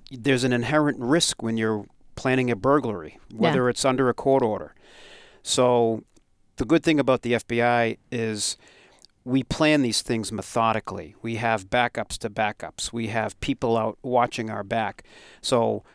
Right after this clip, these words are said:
Speaker 1: I recall the time that we were trying to steal a car in Yonkers, and my boss was kinda running interference for us in this parking garage. Well, one of the neighbors decided to come out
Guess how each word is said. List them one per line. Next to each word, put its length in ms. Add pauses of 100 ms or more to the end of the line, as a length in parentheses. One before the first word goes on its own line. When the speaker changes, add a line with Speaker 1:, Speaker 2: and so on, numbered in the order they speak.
Speaker 1:
I 120
recall 420
the 80
time 380
that 140
we 100
were 100
trying 300
to 60
steal 600
a 140
car 600 (160)
in 140
Yonkers, 640 (840)
and 180
my 160
boss 600 (160)
was 340
kinda 300
running 340
interference 680
for 280
us 320 (120)
in 120
this 120
parking 380
garage. 560 (800)
Well, 300 (200)
one 200
of 80
the 80
neighbors 640 (200)
decided 400
to 80
come 220
out 280